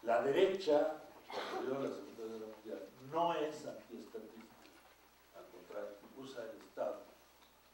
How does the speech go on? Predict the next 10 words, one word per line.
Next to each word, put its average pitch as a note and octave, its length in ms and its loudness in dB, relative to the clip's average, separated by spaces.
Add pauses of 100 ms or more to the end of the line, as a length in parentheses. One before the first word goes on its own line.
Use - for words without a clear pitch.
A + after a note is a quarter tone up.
(240)
para G2 220 0 (100)
reactivar G#2 560 -6
la G#2 80 -12
economía - 640 -20 (240)
de - 80 -14
los - 240 -18
países - 400 -16 (600)
europeos F2+ 680 -10 (140)
que - 100 -18
les - 340 -20